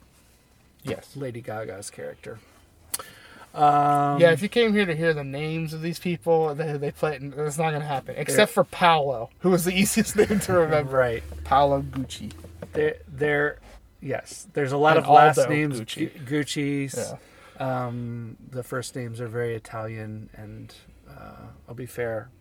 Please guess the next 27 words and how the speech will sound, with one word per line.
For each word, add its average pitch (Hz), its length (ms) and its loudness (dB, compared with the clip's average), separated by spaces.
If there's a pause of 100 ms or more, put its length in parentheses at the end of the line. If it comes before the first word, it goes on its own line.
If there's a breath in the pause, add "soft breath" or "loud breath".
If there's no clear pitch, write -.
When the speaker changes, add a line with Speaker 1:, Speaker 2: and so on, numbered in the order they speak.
Speaker 2:
I 131 100 -10
don't 113 180 -10 (160)
remember 110 340 -12
them. 107 300 -12 (600 loud breath)
Speaker 1:
I, 156 240 0
yeah. 151 200 -6 (160)
Speaker 2:
And, 117 300 -12 (220)
uh, - 340 -14 (220)
would 127 220 -10
mispronounce 127 560 -12
them 131 140 -16
anyway. 90 300 -20 (320)
So, 90 240 -8 (720 soft breath)
it's - 120 -10
not 214 200 2
that 185 140 10
important 151 360 2
to 151 80 -4
know 135 160 0
the 117 100 -6
plot, 117 400 -2 (260)
to 127 120 -16
know 117 100 -6
the 107 80 -8
names 104 320 -12
of 110 60 -10
the 107 140 -10